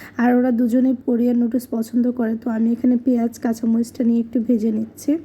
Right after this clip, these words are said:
আর এখানে আমি চারটা না পাঁচটা ডিম নিয়েছি। পাঁচটা ডিম নেওয়ার কারণ হলো গিয়ে সবগুলো আমি নুডলসে ব্যবহার করব না।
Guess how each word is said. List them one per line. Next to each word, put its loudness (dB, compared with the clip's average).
আর 2
এখানে 4
আমি 2
চারটা -4
না 0
পাঁচটা -2
ডিম 2
নিয়েছি। 2
পাঁচটা -2
ডিম 2
নেওয়ার 0
কারণ 0
হলো 2
গিয়ে 2
সবগুলো 2
আমি 4
নুডলসে 0
ব্যবহার 0
করব -2
না। -2